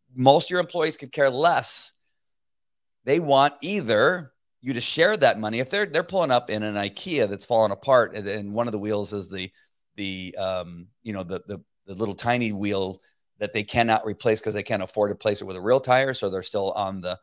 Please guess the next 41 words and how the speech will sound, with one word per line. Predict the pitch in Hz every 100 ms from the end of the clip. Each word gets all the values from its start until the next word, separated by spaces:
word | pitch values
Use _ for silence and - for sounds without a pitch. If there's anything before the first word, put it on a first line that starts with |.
| _ _ _ 113
on | 101 98 85
the | 92 90
spare | - 117 120
tire | 123 123 120 131 113
that's, | 101 - -
uh, | 98 92 -
you | 98
know, |
half | 92 117 -
the | 110
size | 110 104 98
of | 95
all | 95
the | 98
other | 113
three | 139 135
tires. | 160 160 170 - _ _ _ _ _ -
And | 117 135
they're, | 139 120 107
they're | 143
pulling | 147 147 123
up, | 123
and | 117
then | 113
you | 143
pull | 147 139
up | 117 117
next | 135 -
to |
'em | 117
and | 107
park | 123 120 120
with | 113 104
your | 113 104 95
Lamborghini. | 110 101 101 165 202 147 127 - _ -
They're | 147
gonna | 147
go, | 127 123
"Hey, | 147 196 143 98 _
bro, | 123 113 131
y-, | 147